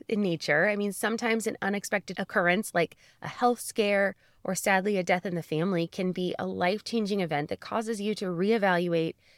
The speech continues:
do something different, and set your life on a new path. Now, I know in my life, when we lost my father-in-law to melanoma,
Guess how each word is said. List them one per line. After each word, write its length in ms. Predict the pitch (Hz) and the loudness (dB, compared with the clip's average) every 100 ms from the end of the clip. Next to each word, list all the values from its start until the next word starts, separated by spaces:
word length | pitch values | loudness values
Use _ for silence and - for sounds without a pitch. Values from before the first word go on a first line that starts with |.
| _ | _
do 160 | 208 220 | -4 0
something 300 | 262 240 247 | 2 2 2
different, 360 | 190 170 170 - | 0 -2 -2 -2
and 140 | 214 220 | -6 -4
set 180 | 226 | -4
your 140 | - 214 | -2 0
life 220 | 185 185 | 0 0
on 100 | 180 | -2
a 60 | 165 | -2
new 120 | 156 | -4
path. 300 | 170 - - _ _ _ _ _ _ _ _ - | -6 -8 -10 _ _ _ _ _ _ _ _ -6
Now, 300 | 175 156 - _ - | -2 -2 -4 _ -4
I 240 | 214 247 | 2 4
know 420 | 254 240 226 220 - | 6 6 6 4 0
in 220 | 208 180 | -2 0
my 200 | 175 240 | 2 2
life, 320 | 277 180 190 - | 2 0 0 -2
when 120 | 190 | -2
we 120 | 190 | 0
lost 360 | 180 180 - - | 0 -2 -4 -6
my 120 | 185 | -6
father-in-law 460 | 180 180 170 165 156 | -2 0 0 -2 -4
to 140 | - | -4
melanoma, 520 | 160 156 196 196 156 | -4 -2 0 0 -2